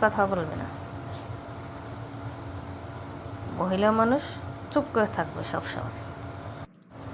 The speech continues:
তুমি সবসময় আমার সাথে এমন করে কথা বলো কেন যে আমার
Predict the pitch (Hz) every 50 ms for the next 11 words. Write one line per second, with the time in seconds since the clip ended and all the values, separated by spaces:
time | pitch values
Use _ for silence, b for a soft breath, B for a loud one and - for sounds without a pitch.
0 | - - - 233 233 254 254 254 269 269 269 - - 285 269 254 226 226 226 233
1 | - 226 220 - 214 214 226 233 240 240 233 - 208 202 202 185 - - 175 160
2 | 170 175 170 - - 175 165 170 190 - - - - - - - - - - -
3 | - - - - - - - - - - - - - - - - - - 175 175
4 | 180 185 196